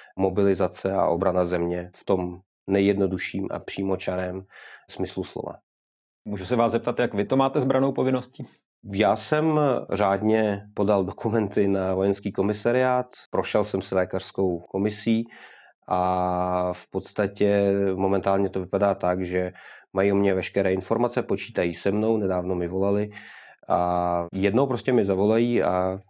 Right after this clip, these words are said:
Speaker 1: jdu někam do armády, kam tě pošlou, jo. To se člověk většinou dozví,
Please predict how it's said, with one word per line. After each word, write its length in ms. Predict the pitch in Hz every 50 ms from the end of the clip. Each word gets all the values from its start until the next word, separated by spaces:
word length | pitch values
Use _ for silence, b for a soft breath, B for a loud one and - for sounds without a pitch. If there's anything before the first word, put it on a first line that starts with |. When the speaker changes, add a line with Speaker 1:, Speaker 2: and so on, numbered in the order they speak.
| _ _
Speaker 1:
jdu 240 | - 95 90 90 98
někam 580 | 98 95 92 90 - 98 95 95 98 95 92 87
do 240 | 87 85 98 - -
armády, 420 | 95 98 95 98 95 95 92 98 92 -
kam 140 | - 110 104
tě 120 | - 110
pošlou, 400 | 104 101 90 - - - 85 78 - -
jo. 120 | 78 82
To 160 | - - 107
se 120 | 101 - -
člověk 320 | - - 101 98 98 92
většinou 380 | - 95 90 - 101 98 101 95
dozví, 440 | 92 92 90 87 92 92 92 90